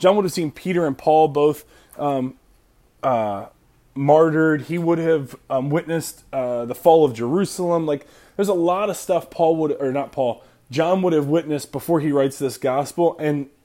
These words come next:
and so I just wanna point that out because he doesn't write it from a place high on a hill. He writes it from a place of deep sorrow. Um,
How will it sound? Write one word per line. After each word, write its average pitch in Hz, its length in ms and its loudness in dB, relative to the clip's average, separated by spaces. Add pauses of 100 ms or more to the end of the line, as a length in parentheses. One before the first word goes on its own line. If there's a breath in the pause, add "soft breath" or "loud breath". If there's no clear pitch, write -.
(120)
and 151 120 -4
so 151 420 0 (100)
I 151 100 2
just 180 180 0
wanna 226 140 0
point 180 240 -4
that 160 120 2
out 160 180 0
because 151 420 -2
he 202 180 -4
doesn't 208 280 0
write 170 160 0
it 165 100 -10
from 165 120 -4
a 143 60 -4
place 151 260 -2
high 147 160 -2
on 139 180 -6
a 123 40 -10
hill. 143 220 -2
He 160 140 -4
writes 143 240 -2
it 151 40 -12
from 147 100 -6
a 139 60 -8
place 139 360 -4
of 120 200 -4 (540 soft breath)
deep 151 240 -6
sorrow. 110 560 0 (720 soft breath)
Um, 127 680 -4